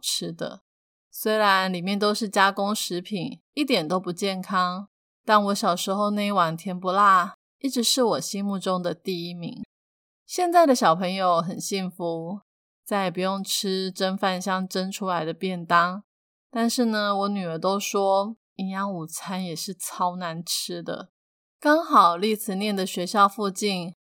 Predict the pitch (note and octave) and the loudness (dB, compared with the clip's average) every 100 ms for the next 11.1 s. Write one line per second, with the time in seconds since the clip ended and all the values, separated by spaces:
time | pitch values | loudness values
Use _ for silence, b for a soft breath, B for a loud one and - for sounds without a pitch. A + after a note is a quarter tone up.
0 | _ - G3 G#3+ G#3 G3+ F#3 D#3+ A3 G3+ | _ -10 -4 2 4 4 2 0 2 2
1 | E3+ F3 G3 F#3 - G3 A3 A3 A3 A3 | 0 -6 -4 -4 -2 -2 0 0 0 0
2 | F#3+ E3+ - _ _ F#3 G3 A3 F#3+ F3 | 0 0 -2 _ _ -4 -4 0 0 0
3 | - G3+ G#3 G#3 G3 G3 - _ - E3+ | 0 0 2 2 2 2 -4 _ -4 -4
4 | F#3 - G#3 G#3+ G#3+ G3 F#3 G#3+ F#3+ F3 | -2 -2 -2 -2 -2 -4 0 0 0 -2
5 | _ _ - F#3 F#3+ G#3 A#3 A3 A#3 A3+ | _ _ -8 -6 0 8 8 8 4 0
6 | F3+ G3 - _ C4 B3 G#3+ F#3+ F3+ G3+ | 0 -4 -14 _ 2 6 6 6 4 0
7 | B3 G#3+ G3 A3+ A3 A#3 A#3+ G3 D#3 - | 0 0 0 -2 -2 0 2 0 -2 -12
8 | _ _ _ _ - D#4 D#4 D#4 D#4+ D#4 | _ _ _ _ 2 4 6 4 4 6
9 | D#4+ C#4+ B3 C4 C4 B3+ A#3 G#3+ F#3 G#3 | 8 10 8 4 6 6 4 0 0 2
10 | F#3+ - C#3 D#3+ E3+ G3+ G#3+ - A3 E3+ | 2 2 -2 -2 -2 0 -2 2 4 2